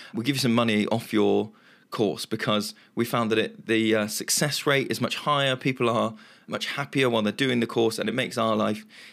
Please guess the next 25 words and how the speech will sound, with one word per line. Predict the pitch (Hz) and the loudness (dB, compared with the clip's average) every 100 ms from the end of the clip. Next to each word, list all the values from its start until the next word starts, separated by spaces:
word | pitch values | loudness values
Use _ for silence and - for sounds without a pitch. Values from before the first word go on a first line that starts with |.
| - | -2
easier | 117 107 101 98 | 0 2 0 0
as | 104 | -2
tutors | - 185 180 160 143 | 0 0 2 0 0
because, | 123 - 107 - - - _ - | -4 -4 -4 -6 -16 -20 _ -4
you | 110 | 0
know, | 95 104 _ _ - | 0 -4 _ _ -8
happy | 127 120 117 | -6 -2 -2
students, | - 113 113 113 | 0 0 -2 0
motivated | 113 107 113 - - | -2 2 0 0 -2
students, | - 113 107 - | -2 0 0 0
we're | 113 | 2
all | 113 110 | 2 2
kind | 110 104 | 0 -2
of | |
getting | 107 - 107 | -2 -2 -2
on | 104 | -4
together. | - 110 95 - - - - - | -2 -2 -2 -6 -16 -20 -20 -8
So | - 120 107 | 0 2 2
if | 139 | 0
you | 180 | 0
wanna | 175 | 2
be | 147 | 0
part | - 139 107 | 0 0 0
of | 117 | 2
a | 110 | 0